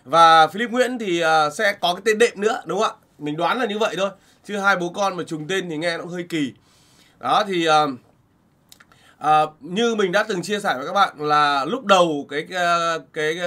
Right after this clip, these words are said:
cái công văn xin của Philip Nguyễn ấy là nó không, nó không chuẩn,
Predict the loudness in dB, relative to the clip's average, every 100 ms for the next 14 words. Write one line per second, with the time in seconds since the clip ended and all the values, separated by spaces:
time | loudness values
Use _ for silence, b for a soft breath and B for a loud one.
0 | -8 -8 -6 0 0 0 -8 -8 -8 -8
1 | -8 -8 -10 -8 -2 -2 -2 -8 b b
2 | 0 2 2 0 -4 -2 -2 -2 -8 -8
3 | -8 -6 -8 0 0